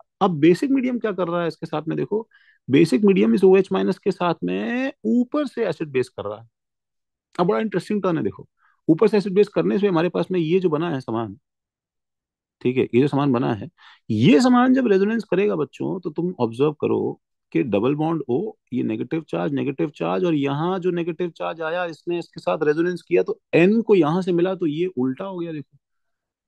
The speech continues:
क्या आ गया बताओ, नीचे O minus, तो ये तो ऊपर नीचे से एक जैसा हो गया भाई।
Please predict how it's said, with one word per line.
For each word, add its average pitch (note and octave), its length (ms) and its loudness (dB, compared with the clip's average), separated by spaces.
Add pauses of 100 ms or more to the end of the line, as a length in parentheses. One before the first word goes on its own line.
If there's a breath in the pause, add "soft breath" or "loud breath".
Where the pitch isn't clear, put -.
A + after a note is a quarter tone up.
(100)
क्या C#3 120 2
आ D#3+ 40 2
गया C#3 160 4
बताओ, - 280 -4 (120)
नीचे G#2 320 0
O E2 160 6
minus, D2 420 -2 (560 soft breath)
तो F3 60 8
ये F#3 60 6
तो G3+ 80 8
ऊपर A#2+ 260 6
नीचे A2+ 200 2
से B2+ 80 2
एक C3 120 0
जैसा C3+ 180 -2
हो E3+ 100 -2
गया D#3+ 140 -4
भाई। C#3+ 160 -8